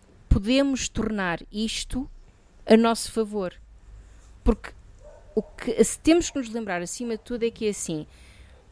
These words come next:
nós vivemos numa sociedade, e isto é uma sociedade a nível mundial,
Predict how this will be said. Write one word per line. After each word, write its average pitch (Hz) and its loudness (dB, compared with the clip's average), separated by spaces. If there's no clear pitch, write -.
nós 254 2
vivemos 202 -4
numa 233 -4
sociedade, 180 -4
e 202 -4
isto 202 -6
é 190 -2
uma 180 -2
sociedade 170 -4
a 175 -2
nível 180 -2
mundial, 170 -4